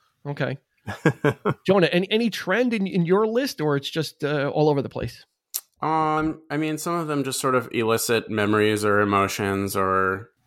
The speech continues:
Speaker 2: that kind of thing. And I, I
Speaker 1: Uh-huh.
Speaker 2: couldn't even tell you what year they're from. I just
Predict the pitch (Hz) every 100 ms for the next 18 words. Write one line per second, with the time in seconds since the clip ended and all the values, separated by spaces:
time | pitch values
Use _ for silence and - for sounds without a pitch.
0 | - 113 104 107 98 92 98 95 - 110
1 | 117 135 127 143 107 104 101 - 101 98
2 | 95 85 98 104 92 92 - 92 76 76
3 | 143